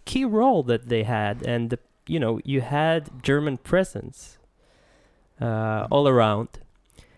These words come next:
Speaker 2: They,
Speaker 1: And
Speaker 2: they were even commanding Turkish armies.
Speaker 1: Right.
Speaker 2: Yeah.
Speaker 1: So that also was surprising to me,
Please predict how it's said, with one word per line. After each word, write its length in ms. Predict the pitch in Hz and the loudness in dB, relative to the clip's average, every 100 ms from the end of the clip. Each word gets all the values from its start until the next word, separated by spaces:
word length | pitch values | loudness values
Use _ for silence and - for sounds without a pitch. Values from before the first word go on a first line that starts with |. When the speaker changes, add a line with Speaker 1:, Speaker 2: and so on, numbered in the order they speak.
| _ | _
Speaker 2:
They, 80 | - | -2
Speaker 1:
And 460 | 131 135 131 127 131 | 2 2 2 0 0
Speaker 2:
they 200 | 123 127 | 0 2
were 120 | 135 | 4
even 240 | 143 139 127 | 2 2 0
commanding 520 | - 120 127 127 117 | 0 2 2 2 -2
Turkish 420 | - 123 - 104 | -4 -6 -6 -4
armies. 280 | 127 151 - | -2 0 2
Speaker 1:
Right. 380 | 170 180 110 - _ - | 4 4 2 -2 _ -12
Speaker 2:
Yeah. 140 | 117 - - | -10 -10 -14
Speaker 1:
So 720 | - - 127 127 123 127 131 - | -12 -2 2 2 2 0 -2 -6
that 280 | - 180 180 | -2 0 2
also 920 | 226 233 - 190 147 139 135 135 143 - _ | 2 2 2 2 4 4 2 0 -4 -12 _
was 240 | 131 143 - | -2 -2 0
surprising 600 | 131 - 165 180 151 120 | -2 4 6 6 2 -2
to 100 | 117 | -4
me, 400 | 101 101 131 | -4 -6 -10